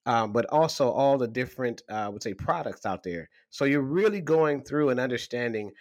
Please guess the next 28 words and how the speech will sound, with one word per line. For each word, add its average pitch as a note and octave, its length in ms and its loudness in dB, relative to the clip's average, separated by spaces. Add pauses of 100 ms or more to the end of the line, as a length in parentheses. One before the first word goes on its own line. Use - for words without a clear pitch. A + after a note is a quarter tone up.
(140)
how E3 380 2
to D#3+ 140 -6
deliver A2+ 760 0
a A#2 120 0
solution A#2 600 -2
end B2+ 240 -2
to - 180 -6
end A2+ 360 -2
from G2+ 420 -4 (160)
security, G#2+ 920 0 (380)
platform, A2+ 800 0
database, G#2+ 600 0 (100)
encryption, G#2 960 -4 (420)
um, F#2+ 320 -6
products A#2+ 640 2
from C#3 280 0
a A#2+ 60 0
requirement B2 540 0
standpoint, B2 580 -6
use C#3+ 180 -4
case. - 300 -12
So B2 160 0
it's - 240 -4
really G3 360 0
good D3 300 4
from B2 180 -4
that C3 180 -2
perspective. D3 560 -2